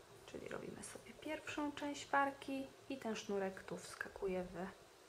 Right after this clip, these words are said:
możemy go sobie skrócić, jak myślimy, że będzie nam wygodniej, możemy sobie pomóc szydełkiem. Chwytamy sobie, to jest ta sama zasada jak ty-, przy tych innych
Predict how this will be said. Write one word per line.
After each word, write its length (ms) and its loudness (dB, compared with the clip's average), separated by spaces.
możemy 300 -8
go 80 -10
sobie 240 -10
skrócić, 760 -6
jak 180 -8
myślimy, 580 -2
że 100 -4
będzie 360 -2
nam 240 2
wygodniej, 680 4
możemy 320 -4
sobie 240 -4
pomóc 340 -8
szydełkiem. 800 2
Chwytamy 520 4
sobie, 420 4
to 80 8
jest 140 6
ta 60 4
sama 240 8
zasada 320 6
jak 160 6
ty-, 140 4
przy 160 0
tych 260 0
innych 400 6